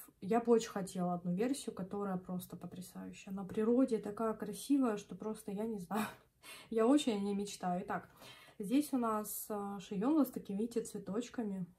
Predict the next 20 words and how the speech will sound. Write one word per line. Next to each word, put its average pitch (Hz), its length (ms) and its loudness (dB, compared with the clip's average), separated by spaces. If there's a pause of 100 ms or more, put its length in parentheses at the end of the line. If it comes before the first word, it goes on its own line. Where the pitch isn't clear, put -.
(720)
в - 120 -20
платье, 214 560 2
на 185 120 0
природе. 202 640 0 (320)
Я 240 180 6
считаю, 269 280 4
это 247 280 2 (320)
просто 247 280 2
самая 247 440 6
такая, 220 360 -2
знаете, 214 580 -2 (120)
лучшая 214 680 0
эра 330 260 4
для 220 160 0
меня, 196 340 0
потому 202 400 -2
что 214 320 0 (260)
в - 120 -14
плане 208 360 4
концептов. 190 680 -4